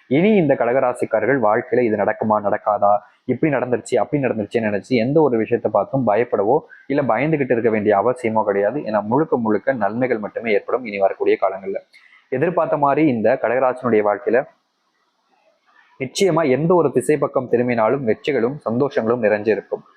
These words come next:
இனி இவர்கள் எதை பார்த்தும் பயப்படவோ இல்ல கஷ்டப்பட வேண்டிய அவசியம் இருக்காது. ஏன்னா முழுமையான மாற்றங்கள் என்பது நிஜமாவே உங்களுடைய வாழ்க்கையில் நடக்கும் இனி வரக்கூடிய காலங்கள்ல.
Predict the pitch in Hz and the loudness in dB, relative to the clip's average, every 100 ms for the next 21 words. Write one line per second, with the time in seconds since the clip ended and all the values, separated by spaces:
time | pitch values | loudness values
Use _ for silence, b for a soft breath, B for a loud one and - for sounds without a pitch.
0 | b b 123 151 190 143 120 151 120 117 | b b 0 2 4 4 2 2 2 2
1 | 147 135 123 143 110 113 117 107 110 147 | 0 0 -4 -2 0 0 0 2 2 0
2 | 113 110 123 - 107 - 139 123 113 107 | 0 0 0 -2 -6 -4 -2 -2 -2 0
3 | 117 104 113 - 110 104 - 101 151 - | 2 2 -2 -2 -2 -2 0 0 0 -4
4 | _ _ 147 156 147 196 202 175 160 120 | _ _ -6 -2 0 0 2 2 2 0
5 | 117 - 131 120 107 101 139 117 104 139 | -2 -2 0 0 0 0 0 -2 -2 0
6 | 123 120 110 101 98 98 98 123 98 92 | 2 0 -2 0 2 0 -2 -6 -4 -4
7 | 139 127 101 98 101 101 98 95 98 95 | -4 -6 -2 -2 -2 -4 -4 -4 -12 -12
8 | 98 | -14